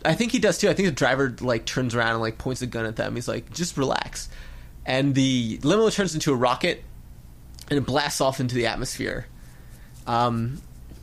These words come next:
shield has this kind of technology, which is cool. Like, I remember in the Captain America Winter Soldier movie, uh, that great, the best scene in that movie is Sam Jackson trying to get away from the,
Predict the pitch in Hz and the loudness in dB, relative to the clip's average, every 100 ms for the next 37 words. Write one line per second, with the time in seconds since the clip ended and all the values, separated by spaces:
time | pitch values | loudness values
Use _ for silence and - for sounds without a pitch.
0 | - - - - 196 175 151 139 131 - | -16 -14 -4 2 4 4 2 0 -2 -2
1 | 127 117 123 - 110 107 110 107 92 113 | 0 -2 -2 -2 0 0 -2 -4 -6 -8
2 | - - 107 123 127 156 180 185 165 147 | -10 -8 -4 -2 2 2 4 4 4 2
3 | 160 139 139 123 123 127 117 117 117 117 | 0 0 -2 0 0 0 -2 -2 -4 -6
4 | 120 113 117 110 104 104 110 - - - | -6 -6 -4 -4 -4 -4 -6 -10 -16 -16
5 | - - - 117 107 107 92 117 139 123 | -18 -12 -2 2 2 0 -2 0 0 0
6 | 120 131 - 147 135 160 - 165 143 127 | 0 0 0 -2 0 0 2 2 2 2
7 | 117 117 - 135 123 120 117 - 123 123 | 0 -2 -2 0 0 0 0 -2 -2 0
8 | 120 117 113 117 - 117 107 90 - - | 0 0 0 0 -2 -4 -4 -6 -8 -12